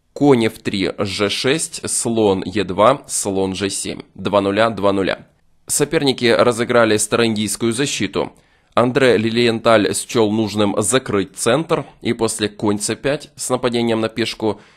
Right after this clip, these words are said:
сыграл ферзь Ц два, уже готовя продвижение Б четыре. Поэтому Илья Кан пошел А пять,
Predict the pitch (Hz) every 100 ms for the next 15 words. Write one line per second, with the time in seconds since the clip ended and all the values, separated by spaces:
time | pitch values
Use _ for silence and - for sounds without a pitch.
0 | - - 120 147 151 143 131 - 139 123
1 | 92 - - _ 107 104 117 98 - 127
2 | 156 151 95 95 95 104 110 104 92 104
3 | 127 - 90 - _ _ _ _ _ -
4 | 135 180 139 131 120 117 117 110 113 101
5 | 92 - - 107 - 101 95 - - -
6 | 104 107 - -